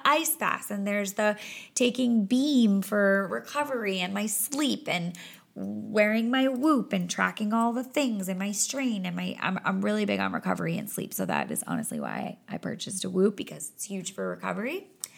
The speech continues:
And what it really made me think about, among all the things you can do to stay in tip-top condition and,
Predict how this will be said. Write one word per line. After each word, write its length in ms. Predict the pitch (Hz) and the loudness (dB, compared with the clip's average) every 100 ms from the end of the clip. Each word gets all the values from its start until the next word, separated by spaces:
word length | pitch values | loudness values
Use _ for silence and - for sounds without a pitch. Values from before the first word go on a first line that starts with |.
| - - - - - - - - | -20 -18 -16 -16 -14 -16 -16 0
And 600 | 247 247 233 226 220 208 - - _ _ _ _ _ _ _ _ _ _ _ | 4 6 4 2 0 -2 -4 -6 _ _ _ _ _ _ _ _ _ _ _
what 360 | 208 240 277 269 | -2 2 4 2
it 140 | 202 - | -2 -2
really 760 | 196 196 226 302 320 302 233 | -4 -2 2 4 2 2 -2
made 360 | 185 190 90 - | -2 -2 -2 -2
me 160 | 92 | -4
think 240 | - 82 - | -4 -6 -6
about, 440 | - - - - _ _ _ _ - | -6 -6 -6 -8 _ _ _ _ -4
among 340 | 180 185 180 170 | 2 2 2 0
all 280 | 160 175 180 | -2 0 0
the 80 | |
things 320 | 175 - 180 170 | -2 -4 -4 -8
you 80 | |
can 180 | - 180 | -6 -6
do 300 | 170 80 82 | -4 -2 -2
to 100 | - | -2
stay 300 | - - 82 | -4 -2 0
in 100 | 80 | -2
tip-top 460 | 180 180 - - - | -6 -8 -6 -8 -6
condition 560 | 175 175 165 180 160 | -6 -6 -6 -4 -6
and, 200 | 156 67 | -8 -10